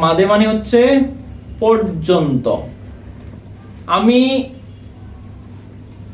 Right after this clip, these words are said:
যে কোনো, আমি ঢাকা থেকে, এ, কুমিল্লা পর্যন্ত যাই, এখানেও কারা মাদে হবে।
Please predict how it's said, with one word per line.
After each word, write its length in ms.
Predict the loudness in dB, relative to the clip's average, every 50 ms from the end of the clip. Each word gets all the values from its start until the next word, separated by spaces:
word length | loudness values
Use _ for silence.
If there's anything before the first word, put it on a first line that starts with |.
| -16 -16 -16 -16 -16 -18 -18 -18 -18 -18 -18 -18 -16 -16 -16 -16 -14 -12 -8 -4 0
যে 100 | 2 2 2 2
কোনো, 200 | 2 2 2 2 0 -2 -4 -8 -10 -12 -14 -14 -10 -2 0 2
আমি 200 | 2 4 4 6 6 6 4 2 0 -6 -10 -12 -4 -2 0
ঢাকা 240 | 0 2 2 2 2 2 4
থেকে, 280 | 2 2 2 0 0 2 2 2
এ, 1040 | 0 -2 -8 -12 -16 -18 -18 -18 -18 -18 -18 -18 -18 -18 -18 -18 -16 -12 -6 -2 0 0 2 4
কুমিল্লা 320 | 6 6 6 6 6 4 4 2
পর্যন্ত 340 | 2 2 2 2 2 2 2 0 0 0
যাই, 140 | -2 -4 -6 -10 -12 0 2 4
এখানেও 380 | 6 6 6 6 8 8 6 6 4 2 0
কারা 240 | 0 2 2 2 2 2 2 2
মাদে 220 | 2 2 2 2 2 0
হবে। 200 | 0 -2 -4